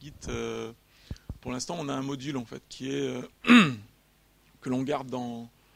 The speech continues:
dans le, dans le repository tranquillement, mais qui est déjà prêt.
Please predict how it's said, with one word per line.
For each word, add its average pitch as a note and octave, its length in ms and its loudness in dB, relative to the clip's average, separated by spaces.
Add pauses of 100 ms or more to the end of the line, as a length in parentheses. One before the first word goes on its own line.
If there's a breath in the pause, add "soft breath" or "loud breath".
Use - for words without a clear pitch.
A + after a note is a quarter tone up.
(360 loud breath)
dans A#2+ 220 -8
le, A2 560 -10 (720)
dans B2 120 -10
le B2 80 -8
repository B2 680 -8
tranquillement, C3 580 -8
mais C3 160 -6
qui - 180 -12
est A#2+ 60 -6
déjà A2+ 300 -8
prêt. D#3+ 240 -8